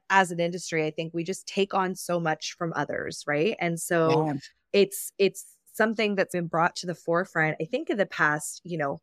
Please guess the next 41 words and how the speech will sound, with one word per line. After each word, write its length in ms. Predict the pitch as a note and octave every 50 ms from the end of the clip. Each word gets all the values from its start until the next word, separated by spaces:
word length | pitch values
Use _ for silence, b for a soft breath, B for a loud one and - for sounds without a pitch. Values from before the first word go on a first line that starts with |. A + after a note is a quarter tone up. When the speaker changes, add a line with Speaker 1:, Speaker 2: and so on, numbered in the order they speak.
| _ -
Speaker 1:
about 360 | G3 E3+ G3 F#3+ A3 - -
that, 180 | - E3+ D#3+ -
the 80 | E3+
past, 280 | E3 - E3 E3+ E3 -
like, 140 | F#3 E3+ -
five 400 | - - - D3+ D#3 E3+ E3 D#3
years 280 | E3 D#3+ F#3 G#3 F#3+ E3+
is 140 | E3 D#3 E3+
when 220 | E3 D#3 D#3 D#3 b b b b b b _
this 120 | - G3+ -
is 60 | -
the 80 | G#3
first 320 | - - F#3 F3 F3+ - -
time, 200 | F#3+ F3 E3 D#3+ -
I've 100 | E3+ F3
been 80 | G#3 A3
in 100 | G3+ F3+
the 100 | F3 E3
industry 320 | D#3 D#3+ D#3+ - - D#3+
for 120 | D3+ - D#3
a 40 | D3
long 200 | C#3+ C#3+ C#3+ D3+
time, 460 | D3+ - - D#3+ C#3+ C#3+ D3 E3+ F#3 - -
and 400 | - D#3+ D3+ D3+ D3+ D3+ D3+ D3+ - - - _ _ _ _ _ _ _ _ _
this 240 | - E3 G#3 G3 -
is 80 | A#3 -
the 80 | A3 G#3
first 300 | - F#3+ D#3+ E3 - -
time 120 | F#3+ F3
I've 160 | E3+ E3 D#3+ E3
really 420 | D#3+ D#3 D#3+ F#3 G3 F#3+ F#3+ F#3+
started 300 | F#3+ - F3+ D#3+ D#3+ D#3
to 80 | E3+ D#3
hear 360 | - - - G#3 G#3 A3+ A3+
this 140 | G#3 F#3+ -
conversation. 680 | - - D#3+ D3+ D#3+ - - C#3 D3 - E3 E3+ F3+
Maybe 260 | G3+ G#3 G#3 A3 C#4
it's 160 | C#4 C#4 - -
because 360 | A#3 G#3+ - - G3+ F#3 F3
now 200 | F3+ E3 E3 E3+
we 200 | D#3+ F3 E3+